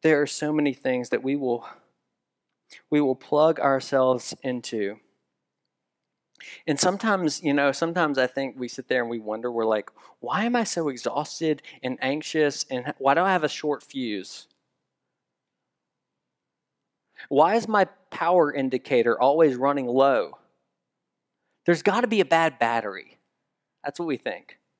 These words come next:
Something's wrong with the battery. But maybe something's wrong with the plug.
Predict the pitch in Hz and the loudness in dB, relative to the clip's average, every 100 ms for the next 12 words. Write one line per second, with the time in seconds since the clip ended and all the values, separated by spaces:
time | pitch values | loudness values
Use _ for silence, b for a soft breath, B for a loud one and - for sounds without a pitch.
0 | _ _ _ _ _ - - 220 269 220 | _ _ _ _ _ -4 -2 0 0 0
1 | 190 190 196 180 139 131 147 139 101 85 | 4 4 2 -2 0 2 2 2 -2 -8
2 | - _ _ _ _ _ _ _ _ _ | -16 _ _ _ _ _ _ _ _ _
3 | _ _ _ _ _ _ _ _ - - | _ _ _ _ _ _ _ _ -18 -4
4 | 151 165 175 - 143 135 123 117 117 113 | -2 0 -2 -4 -6 -6 -6 -4 -4 -6
5 | 107 - - 98 67 - | -12 -14 -4 -4 -4 -12